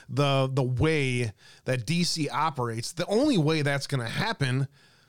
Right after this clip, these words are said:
is by getting America First, however you wanna call them, people who are not beholden to lobbyists and money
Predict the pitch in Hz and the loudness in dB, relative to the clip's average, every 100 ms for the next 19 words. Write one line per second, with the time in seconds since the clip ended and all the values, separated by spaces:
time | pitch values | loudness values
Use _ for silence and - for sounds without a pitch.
0 | _ - 135 117 156 143 202 220 196 156 | _ -6 -4 0 0 2 2 2 0 2
1 | 156 170 160 147 - 190 175 - 156 185 | 2 2 0 -2 0 0 0 -2 0 2
2 | 214 208 185 175 180 156 - 220 226 123 | 2 2 2 2 2 0 0 0 2 0
3 | 113 135 - _ _ _ _ _ _ _ | 0 0 -2 _ _ _ _ _ _ _
4 | _ _ _ - 254 247 185 196 175 147 | _ _ _ 0 2 2 2 4 4 2
5 | 175 185 180 143 156 135 175 196 147 139 | 0 -2 -4 -2 -2 0 2 4 4 4
6 | 135 - 160 156 143 120 - _ _ _ | 2 2 2 4 4 2 -4 _ _ _
7 | _ _ _ _ _ _ _ _ _ _ | _ _ _ _ _ _ _ _ _ _
8 | _ _ _ _ _ - 147 170 147 131 | _ _ _ _ _ -4 0 2 2 2
9 | 143 - - - 135 127 131 165 160 123 | 0 -2 -8 -2 0 4 4 4 2 -2
10 | 131 | -6